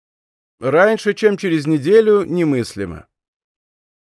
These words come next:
"Но это всё равно, как если бы вы решительно отказали. Этот костюм необходим для празднества в ВО".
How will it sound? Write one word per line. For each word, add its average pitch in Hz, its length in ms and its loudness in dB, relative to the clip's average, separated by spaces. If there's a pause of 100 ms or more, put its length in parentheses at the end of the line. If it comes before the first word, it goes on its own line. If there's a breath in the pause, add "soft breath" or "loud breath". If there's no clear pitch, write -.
(120)
"Но 104 180 -6
это 131 160 -2
всё - 180 -6
равно, 127 280 0
как 131 240 -4
если 123 240 -4
бы 123 100 -2
вы 139 140 2
решительно 127 520 -4
отказали. 147 720 0 (240 soft breath)
Этот - 260 0
костюм 180 420 -2
необходим 147 440 0
для 135 160 2
празднества 120 580 0
в 143 60 -4
ВО". 170 380 2